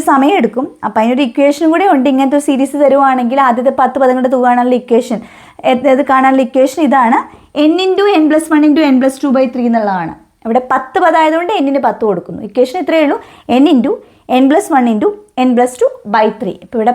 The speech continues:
പത്താണെങ്കിൽ പത്ത് into N plus one പതിനൊന്ന് into N plus two പന്ത്രണ്ട് by three. ഇത് ചെയ്യുമ്പോൾ നമുക്ക് ആൻസർ കിട്ടും. മൂന്ന് പന്ത്രണ്ടിൽ നാല് പ്രാവശ്യം വെട്ടും. പതിനൊന്ന് നാല് നാൽപത്തിനാലും,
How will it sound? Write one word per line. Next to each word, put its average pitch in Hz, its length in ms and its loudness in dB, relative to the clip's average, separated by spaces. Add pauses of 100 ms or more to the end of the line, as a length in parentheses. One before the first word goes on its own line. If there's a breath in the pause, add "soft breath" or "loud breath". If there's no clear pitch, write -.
പത്താണെങ്കിൽ 311 580 0 (420 loud breath)
പത്ത് 285 320 0 (120)
into 277 180 2 (260)
N - 80 4
plus 262 240 -2
one 262 100 4 (100)
പതിനൊന്ന് 240 400 2 (100)
into 247 200 2 (260)
N 240 80 2
plus 247 240 -2
two 254 80 -2 (100)
പന്ത്രണ്ട് 226 400 -2 (240)
by 226 80 2 (140)
three. 135 160 -6 (400 soft breath)
ഇത് 240 80 2 (100)
ചെയ്യുമ്പോൾ 247 360 4 (180)
നമുക്ക് 247 300 0
ആൻസർ 220 300 -6
കിട്ടും. 214 240 0 (180)
മൂന്ന് 247 280 4
പന്ത്രണ്ടിൽ 233 480 2
നാല് 220 220 -2
പ്രാവശ്യം 226 400 -2
വെട്ടും. 196 260 -4 (480 loud breath)
പതിനൊന്ന് 247 400 2
നാല് 226 240 0
നാൽപത്തിനാലും, 226 760 -2